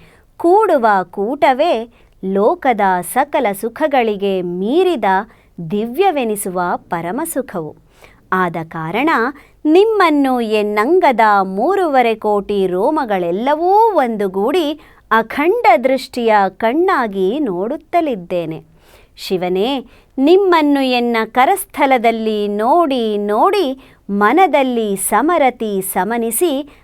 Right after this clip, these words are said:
ಅನಿಮಿಷ ದೃಷ್ಟಿಯಾಗಿ ನಿಮಿರಿ ನಿಂತಿವೆ ಎನ್ನ ಕಣ್ಣುಗಳು" ಎಂಬುದೇ ಈ ವಚನದ ತತ್ವಾನುಭವವಾಗಿದೆ. ಪ್ರಿಯ ವೀಕ್ಷಕರೇ, ಇಂದಿನ ವಚನವಾಣಿ ಕಾರ್ಯಕ್ರಮದಲ್ಲಿ ಎಷ್ಟೆಲ್ಲ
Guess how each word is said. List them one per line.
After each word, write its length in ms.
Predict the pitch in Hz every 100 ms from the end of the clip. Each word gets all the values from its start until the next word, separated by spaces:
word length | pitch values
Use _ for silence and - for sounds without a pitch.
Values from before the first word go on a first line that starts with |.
| _ -
ಅನಿಮಿಷ 500 | 180 190 247 269 311 302
ದೃಷ್ಟಿಯಾಗಿ 880 | 240 220 - 302 302 294 339 349 349
ನಿಮಿರಿ 540 | 220 208 226 339 269
ನಿಂತಿವೆ 760 | 196 202 320 339 262 208 196 185 - _ _
ಎನ್ನ 340 | 185 190 180 180 170 160 -
ಕಣ್ಣುಗಳು" 760 | 190 202 330 294 220 190 208 349
ಎಂಬುದೇ 680 | 254 185 180 185 214 180 - _ _
ಈ 120 | 190 175
ವಚನದ 440 | 170 170 175 170 165 160
ತತ್ವಾನುಭವವಾಗಿದೆ. 1300 | 165 160 170 170 180 302 196 180 165 165 151 160 - - _ _ _ _ _ _
ಪ್ರಿಯ 220 | 208 190
ವೀಕ್ಷಕರೇ, 600 | 180 170 - 170 170 - - _
ಇಂದಿನ 380 | 262 294 330 311 220
ವಚನವಾಣಿ 680 | 185 180 254 277 226 208 196
ಕಾರ್ಯಕ್ರಮದಲ್ಲಿ 920 | 196 185 175 185 180 185 254 262 262 _ _
ಎಷ್ಟೆಲ್ಲ 540 | 294 349 349 - 302